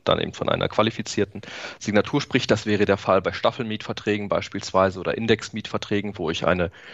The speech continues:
eine Änderung des Mietpreises, ähm, in einem bestimmten oder über einen bestimmten Zeitraum definiere. Da ist es so, dass der Mieter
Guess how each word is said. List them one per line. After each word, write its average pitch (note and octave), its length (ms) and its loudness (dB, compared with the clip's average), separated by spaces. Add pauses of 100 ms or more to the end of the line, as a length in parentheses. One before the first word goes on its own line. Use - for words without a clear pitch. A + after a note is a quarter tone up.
(280)
eine F#2+ 180 4
Änderung A2 360 4
des F#2+ 180 -4
Mietpreises, G#2 800 2
ähm, F2+ 420 -2
in F#2 200 -6
einem F2 180 0
bestimmten - 520 -6
oder - 160 2
über G2+ 220 6
einen F2+ 100 4
bestimmten - 320 -6
Zeitraum A2+ 460 2 (100)
definiere. A2+ 720 2 (500)
Da A#2 340 8
ist G#2+ 140 0
es - 140 -10
so, A#2 300 0
dass - 200 -12
der G2 100 -2
Mieter A#2+ 600 4